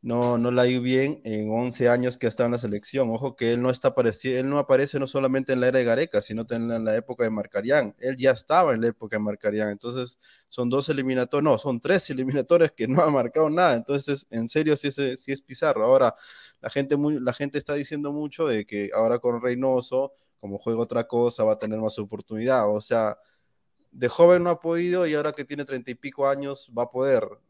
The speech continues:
No sé si, si sea tan así, aunque puede ser, ¿no? Porque Reynoso piensa jugar con dos delanteros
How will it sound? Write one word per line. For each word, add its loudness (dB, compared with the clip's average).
No -2
sé -2
si, -6
si -12
sea 2
tan 0
así, -2
aunque -4
puede 4
ser, 0
¿no? -4
Porque -6
Reynoso 2
piensa 0
jugar 6
con 2
dos 4
delanteros 6